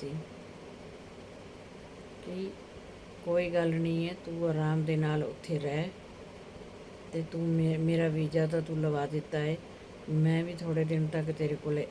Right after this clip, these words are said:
ਆ ਜਾਵਾਂਗੀ, ਇੱਕ ਡੇਢ ਮਹੀਨਾ ਮੈਂ ਤੇਰੇ ਕੋਲੇ ਰਵਾਂਗੀ ਔਰ ਉਸ ਤੋਂ ਬਾਅਦ ਮੈਂ ਵਾਪਸ ਆ ਜਾਵਾਂਗੀ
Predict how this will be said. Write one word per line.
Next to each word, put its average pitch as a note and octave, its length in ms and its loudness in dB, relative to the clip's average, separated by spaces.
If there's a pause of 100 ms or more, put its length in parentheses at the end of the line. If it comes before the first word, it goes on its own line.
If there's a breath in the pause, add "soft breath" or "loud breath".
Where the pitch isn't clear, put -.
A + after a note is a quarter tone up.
(100)
ਆ C#3+ 120 -2
ਜਾਵਾਂਗੀ, D3+ 520 0 (460)
ਇੱਕ E3 220 -4
ਡੇਢ D#3+ 220 4
ਮਹੀਨਾ D#3 440 4
ਮੈਂ D3+ 140 4
ਤੇਰੇ D3 260 0
ਕੋਲੇ D3 320 0
ਰਵਾਂਗੀ D#3 520 -2 (520)
ਔਰ - 100 -2
ਉਸ D#3 220 -2
ਤੋਂ D#3 180 -2
ਬਾਅਦ C#3+ 260 0
ਮੈਂ C#3+ 160 -2
ਵਾਪਸ C3 420 -6
ਆ C#3 320 -8
ਜਾਵਾਂਗੀ D#3 580 -2